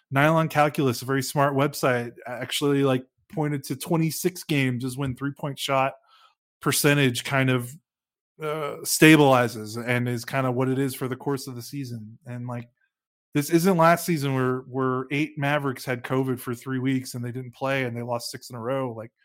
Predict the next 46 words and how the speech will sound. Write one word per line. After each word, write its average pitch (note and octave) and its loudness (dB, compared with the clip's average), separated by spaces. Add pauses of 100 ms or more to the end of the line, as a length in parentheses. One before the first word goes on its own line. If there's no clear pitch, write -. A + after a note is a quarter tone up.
(580)
you B2 -6
know, A#2+ -2
Kristaps D#3+ 0
is C3 -10
playing, D#3+ -2
you C#3 -6
know, B2+ -2
Luka's D3+ -2
playing, D#3 -6 (320)
you D3 -8
know, C3 -6
they're C#3+ -2
not D#3 2
playing D#3 -4
a, C3+ -4
a D3 -6
ton. F#3 -2
You F#3 0
know, C3+ 0
I B2+ 0
admit C#3 -2
there C#3 0
is C#3+ -6
some C#3 -8
injuries D3 -4
with A#2+ -16
Kristaps D3 -6
and, B2+ -12
you B2 -12
know, A#2+ -10 (380)
Luka's C#3 2
missed C#3+ -4
the C#3+ -4
last C3+ -2
three C#3+ 0
and A#2 -2
Maxey C3 -6
had C#3 -4
the C3 -8
bad C3+ -2
back. C3 -6
That A#2 -14
doesn't C3 -10
help. C#3 -4
But, B2+ -14
like, B2 -8